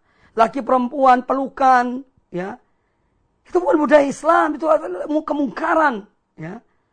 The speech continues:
Kemungkaran yang besar. Ya. Dan syaitan itu dia sedikit demi sedikit. Ya. Pertama campur, laki perempuan. Yang kedua nanti ada, apa namanya,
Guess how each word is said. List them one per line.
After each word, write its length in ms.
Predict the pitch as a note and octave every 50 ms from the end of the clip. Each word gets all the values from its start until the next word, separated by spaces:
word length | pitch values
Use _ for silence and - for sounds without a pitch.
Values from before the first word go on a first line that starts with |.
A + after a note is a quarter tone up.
| _ _ _ _ -
Kemungkaran 640 | C4+ C#4 D4+ D4 - - D#4+ D#4 D#4 D#4 D4 C#4
yang 80 | C4 G#3+
besar. 400 | G#3+ - - D4 D4 C4 G3 - - _ _ _ _ _ _ _ _ _ _ _ _ _ _ _ _ _ _ _ _ _ _ _ _ _ _ _ _ _ _ _ _ _ _ _ _ _ _ _
Ya. 160 | E3+ D#3+ E3+ E3+ _ _ _ _ _ _ _ _ _ _ _ _ _ _ _ _ _
Dan 240 | - C4 C#4+ C#4 -
syaitan 400 | - E4 D#4+ D#4+ D#4 D4+ D4 D4
itu 240 | D4 B3+ - F#4
dia 240 | D4+ C4+ C#4+ D4+ D#4+ F4+ - - - _ _ _
sedikit 540 | _ _ _ - - C4+ D#4+ - - E4 C#4
demi 160 | D4+ C#4+ C#4+
sedikit. 400 | - - D4+ F#3 - - G#3 F#3 _ _ _ _ _ _ _ _ _ _ _ _ _ _ _ _ _ _ _
Ya. 160 | E3 D3+ E3 - _ _ _ _ _ _ _ _ _ _ _ _ _ _ _
Pertama 400 | - G#3 G#3 - D4 D#4 D#4 E4
campur, 680 | E4 - A#3+ B3+ A#3+ - C4 B3+ B3+ A3 G3 - - _ _
laki 260 | - F#3+ E3+ G#3 C4+
perempuan. 540 | A3 A3 A3 G#3+ G#3+ A3+ G#3+ G#3+ G3 F#3 - -
Yang 200 | G#3 A3+ C4 C4
kedua 240 | C4+ D#4 D#4 D#4
nanti 440 | D4+ D4 D4 A#3+ D#4+ E4 E4 E4 E4 - _ _ _ _ _ _ _ _ _ _ _
ada, 400 | - G#3+ A#3 A3 D4 D4 - - - - - _ _ -
apa 220 | - B3+ B3+ D4 C#4+
namanya, 600 | C#4+ C#4 C#4 C#4+ C#4+ D4 D4+ D4+ D4 D#4 G#4